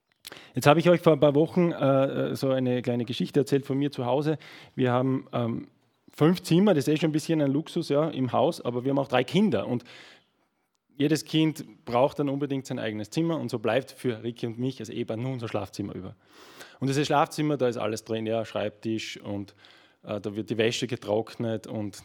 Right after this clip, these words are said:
das ist einfach, wenn man da reingeht, muss man oft einfach, dass man überhaupt weiterkommt, muss man Dinge auf die Seite schieben. Nicht so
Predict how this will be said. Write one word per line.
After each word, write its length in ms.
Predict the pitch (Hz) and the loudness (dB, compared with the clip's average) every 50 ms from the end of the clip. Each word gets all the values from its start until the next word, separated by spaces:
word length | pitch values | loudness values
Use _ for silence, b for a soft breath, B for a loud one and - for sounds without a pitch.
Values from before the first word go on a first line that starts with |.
| _ - | _ -10
das 220 | - 104 - - | -10 -10 -8 -10
ist 140 | 113 104 - | -12 -12 -10
einfach, 320 | - 113 107 - 107 - - | -10 -10 -8 -8 -8 -6 -6
wenn 100 | 113 117 | -6 -4
man 100 | 113 104 | -2 -2
da 80 | 113 | -2
reingeht, 380 | 104 101 107 113 107 139 117 - | -2 -4 -4 -4 -6 -6 -6 -4
muss 180 | 117 117 117 | -4 -4 -4
man 160 | 117 120 117 120 | -4 -4 -4 -4
oft 320 | 117 113 - - - - - - 143 135 | -4 -6 -8 -10 -18 -18 -18 -18 -16 -16
einfach, 280 | 135 135 123 127 - - - - - 147 | -14 -10 -10 -10 -10 -10 -18 -16 -14 -12
dass 200 | 123 - - - | -10 -8 -6 -4
man 120 | 131 143 | -2 -2
überhaupt 260 | 139 120 113 113 101 | -2 -2 -2 -4 -2
weiterkommt, 460 | 104 98 104 - 123 - - 123 123 | -2 -4 -4 -4 -6 -6 -6 -6 -6
muss 120 | 123 113 - | -6 -6 -6
man 120 | 120 107 | -6 -4
Dinge 160 | 120 120 127 | -4 -4 -4
auf 80 | 117 - | -6 -6
die 80 | - 110 | -6 -4
Seite 280 | - 104 120 123 - | -2 -2 -2 -2 -4
schieben. 260 | - - 117 131 156 - B B B B B B B B B B B B B B B _ _ _ _ _ _ _ _ _ _ _ _ - | -4 -4 -4 -4 -4 -6 B B B B B B B B B B B B B B B _ _ _ _ _ _ _ _ _ _ _ _ 4
Nicht 160 | 156 190 - | 4 4 4
so 80 | - 185 | 4 2